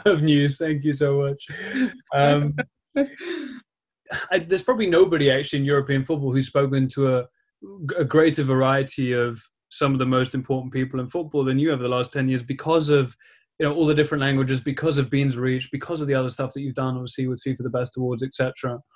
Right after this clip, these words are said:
Speaker 1: And, I mean, obviously, you have a plan in terms of questions that you're gonna ask, but,
Speaker 2: Yeah.
Speaker 1: you know, in your head, you, you, you know you have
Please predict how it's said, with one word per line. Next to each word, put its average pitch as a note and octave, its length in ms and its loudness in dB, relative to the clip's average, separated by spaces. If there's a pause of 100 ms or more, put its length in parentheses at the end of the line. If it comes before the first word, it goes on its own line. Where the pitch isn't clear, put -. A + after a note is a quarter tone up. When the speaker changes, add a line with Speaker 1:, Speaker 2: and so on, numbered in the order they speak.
(360)
Speaker 1:
And, D3+ 200 0
I - 20 0
mean, F#3 100 0
obviously, G3 300 -2
you D3 80 6
have C3+ 100 0
a - 40 -14
plan D3+ 160 -2
in C3+ 40 -2
terms C3 200 0
of B2+ 80 -8
questions B2+ 500 -4
that B2 100 -6
you're B2+ 120 -4
gonna A#2+ 180 -2
ask, C3 380 -4 (100)
but, C3 160 0 (500)
Speaker 2:
Yeah. D3+ 180 2 (380)
Speaker 1:
you F#3 80 2
know, E3 200 4
in G3+ 120 2
your F3+ 160 6
head, D3+ 300 4
you, C#3+ 220 -2
you, D3+ 160 -2
you D#3 220 0
know E3+ 200 4
you C#3+ 180 2
have C3 380 0